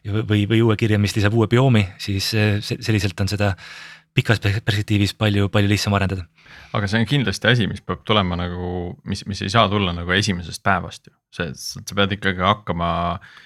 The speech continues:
Speaker 2: ütleme, alustama nagu lihtsamast prototüübist, et kui sa selle datapõhiselt juba alustad, et noh, see võib liigne keerukus olla ja tegelikult
Speaker 1: Jah.
Speaker 2: sa lihtsalt tegeled selle,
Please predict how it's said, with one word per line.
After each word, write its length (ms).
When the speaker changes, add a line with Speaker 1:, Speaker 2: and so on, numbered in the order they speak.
Speaker 2:
ütleme, 280
alustama 560
nagu 160
lihtsamast 560
prototüübist, 800
et 160
kui 80
sa 80
selle 240
datapõhiselt 720
juba 240
alustad, 480
et 140
noh, 180
see 160
võib 240
liigne 720
keerukus 480
olla 320
ja 80
tegelikult 400
Speaker 1:
Jah. 80
Speaker 2:
sa 880
lihtsalt 720
tegeled 480
selle, 280